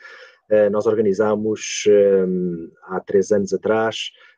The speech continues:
eh, em Cascais, e que se propunha, hum,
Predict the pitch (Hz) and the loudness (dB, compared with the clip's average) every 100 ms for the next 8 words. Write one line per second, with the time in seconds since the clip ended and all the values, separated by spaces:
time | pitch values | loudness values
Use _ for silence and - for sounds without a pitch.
0 | _ 101 98 101 - 92 - 110 107 110 | _ -2 0 0 -2 -6 -4 -2 0 -2
1 | - - - 120 123 - 113 113 113 113 | -4 -8 -10 -12 -12 0 4 4 4 0
2 | 113 _ _ _ - - 110 110 101 113 | -10 _ _ _ -6 -4 -2 -6 -6 -2
3 | 113 113 113 110 107 107 104 _ 101 98 | 0 2 2 2 0 -4 -8 _ -2 0
4 | 95 92 87 85 78 | 2 0 -2 -6 -10